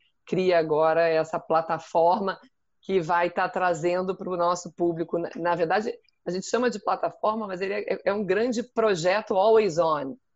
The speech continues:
né? É um projeto que não para mais. A Gra-, a Game X P não desliga nunca mais. Ele vai acontecer nas diversas plataformas. Então, o, o,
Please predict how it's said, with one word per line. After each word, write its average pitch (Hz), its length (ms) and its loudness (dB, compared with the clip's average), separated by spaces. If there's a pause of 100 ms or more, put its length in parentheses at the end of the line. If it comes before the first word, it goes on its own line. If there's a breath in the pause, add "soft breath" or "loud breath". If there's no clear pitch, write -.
(160)
né? 151 180 -4
É 151 80 -2
um 156 80 -4
projeto 170 420 2
que - 100 -2
não 196 160 -4
para 185 280 0
mais. 151 340 -4
A 151 100 0
Gra-, 160 300 -2
a 151 80 -2
Game 156 220 -2
X 160 180 -10
P 165 180 -2
não 180 160 -6
desliga 170 520 -4
nunca 175 260 -4
mais. 156 320 -4 (260 soft breath)
Ele 151 140 -2
vai 156 160 2
acontecer 165 600 0
nas 175 200 -2
diversas 180 640 0
plataformas. 135 760 -6
Então, 160 400 -2 (340 loud breath)
o, 165 100 -2
o, 151 840 0